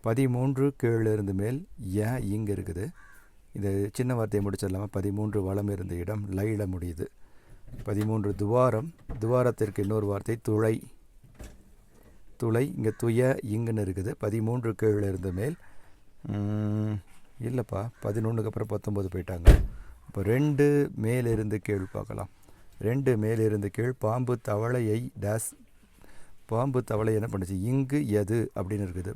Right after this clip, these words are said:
பாம்பு தவளை இங்கியது, விழுங்கியது போடலாமா? விழுங்கியது. சரி, அப்புறம் வந்து இது பார்த்துடலாம். இரண்டு இடம் இருந்து வலம் வீழ ஆரம்பிக்குது. ஆசை.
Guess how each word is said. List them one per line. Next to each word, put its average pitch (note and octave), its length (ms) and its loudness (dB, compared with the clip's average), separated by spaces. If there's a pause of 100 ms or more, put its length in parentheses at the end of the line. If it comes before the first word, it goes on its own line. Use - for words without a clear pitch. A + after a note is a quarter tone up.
(100)
பாம்பு A#2+ 280 -2
தவளை A2 340 0
இங்கியது, A2+ 640 0 (640)
விழுங்கியது B2+ 680 4 (200)
போடலாமா? G2+ 480 -2 (2250)
விழுங்கியது. G#2 1600 -2 (1300)
சரி, F#2 340 -8 (440)
அப்புறம் G2 360 -4
வந்து G2+ 300 0
இது A2+ 120 0
பார்த்துடலாம். G2 520 -4 (260)
இரண்டு A#2 400 2
இடம் G#2+ 200 2
இருந்து G2+ 240 0
வலம் G2+ 240 -2
வீழ - 20 0
ஆரம்பிக்குது. G#2 600 0
ஆசை. B2 480 0